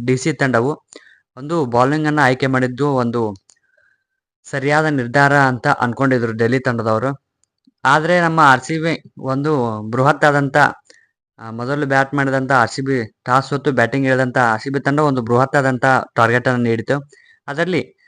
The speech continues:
ಆರ್ ಸಿ ಬಿ ಒಂದು ಒಂದೂರ ಎಂಬತ್ತೇಳು ರನ್ ಗಳಿಸಿ ಒಂದು ಒಂಬತ್ತು ವಿಕೆಟ್ ಅನ್ನು ಕಳ್ಕೊಂಡು ಒಂದು ಒಂದೂರ ಎಂಬತ್ತೆಂಟು ರನ್ ಗಳ ಒಂದು ಟಾರ್ಗೆಟ್ ಅನ್ನು ನೀಡಿತು.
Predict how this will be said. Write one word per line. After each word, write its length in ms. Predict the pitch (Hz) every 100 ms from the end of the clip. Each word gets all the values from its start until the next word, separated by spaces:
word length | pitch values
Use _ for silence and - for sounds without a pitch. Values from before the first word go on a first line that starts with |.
| _ _
ಆರ್ 140 | - 135
ಸಿ 100 | 180
ಬಿ 120 | 175
ಒಂದು 420 | 175 170 180 170
ಒಂದೂರ 300 | 143 151 160
ಎಂಬತ್ತೇಳು 600 | 160 143 135 147 156 147
ರನ್ 180 | 143 139
ಗಳಿಸಿ 520 | 139 160 - 139 139 _ - _ _ 110
ಒಂದು 280 | 113 113
ಒಂಬತ್ತು 320 | 113 120 135 139
ವಿಕೆಟ್ 180 | 135
ಅನ್ನು 180 | 131 131
ಕಳ್ಕೊಂಡು 360 | 127 131 143 147
ಒಂದು 260 | 127 123
ಒಂದೂರ 300 | 120 127 143
ಎಂಬತ್ತೆಂಟು 540 | 139 120 120 131 131 131
ರನ್ 140 | 127
ಗಳ 40 | 127
ಒಂದು 220 | 123 120
ಟಾರ್ಗೆಟ್ 440 | 113 104 117 120
ಅನ್ನು 140 | 123 117
ನೀಡಿತು. 500 | 110 104 - 143